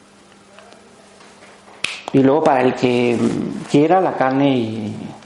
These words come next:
y la leche. Yo aquí lo dejo un poquito <laughs> separado,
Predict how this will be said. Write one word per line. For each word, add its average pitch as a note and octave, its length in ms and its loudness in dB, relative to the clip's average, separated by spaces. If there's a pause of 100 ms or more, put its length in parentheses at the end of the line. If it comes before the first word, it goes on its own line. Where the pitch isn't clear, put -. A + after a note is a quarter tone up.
(360)
y C3+ 80 4
la A2+ 140 0
leche. - 320 -6 (1160)
Yo A#2+ 120 2
aquí C3+ 320 0 (340)
lo A#2 220 2
dejo A#2 220 -2
un B2 100 2
poquito - 580 0
<laughs> - 40 -16
separado, - 600 -2